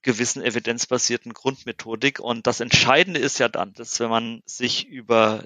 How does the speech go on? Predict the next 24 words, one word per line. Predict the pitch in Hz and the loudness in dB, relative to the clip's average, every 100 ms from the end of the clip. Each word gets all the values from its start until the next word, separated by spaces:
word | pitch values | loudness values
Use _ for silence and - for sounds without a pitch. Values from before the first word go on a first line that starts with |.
| - | -6
die | 110 | -4
Evidenzgrundlage | 104 113 143 190 - 170 156 143 127 123 127 127 123 | 0 2 2 2 -2 -2 0 4 6 6 4 0 -4
für | - - 135 143 143 135 - - | -16 -4 4 6 8 4 0 -2
eine | - 117 123 | 2 2 2
Maßnahme | 107 98 110 - 95 98 98 101 107 | 4 4 4 -2 -6 -6 -8 -10 -14
oder | - 113 117 117 | -6 -2 2 4
eine | 117 113 113 107 113 120 | 4 4 2 0 2 2
diagnostische | 113 - 127 - 123 - | 2 2 2 2 -4 -6
Vorgehensweise | - 113 110 113 113 123 - 87 110 104 104 - | -2 2 2 0 -8 -12 -4 2 2 0 -6 -8
im | 117 110 | -10 -2
Klaren | 120 120 156 165 - | 4 6 4 0 -2
ist, | 117 - - | -10 -12 -2
dass | 123 113 - | 0 0 4
dann | 131 190 | 4 6
oft | 180 160 - | 4 4 4
erst | 131 139 | 2 4
die | - | 2
Diskussion | 131 - 127 113 123 127 | 2 -2 -6 -10 -10 0
anfängt, | 117 143 - 113 107 120 - | 0 0 -4 -2 -4 -4 0
was | 110 - | 0 2
machen | 110 - 135 | 0 -2 2
wir | 123 | 2
jetzt | 127 - | 2 0
daraus | 113 104 110 117 120 - - | 0 4 4 4 0 0 0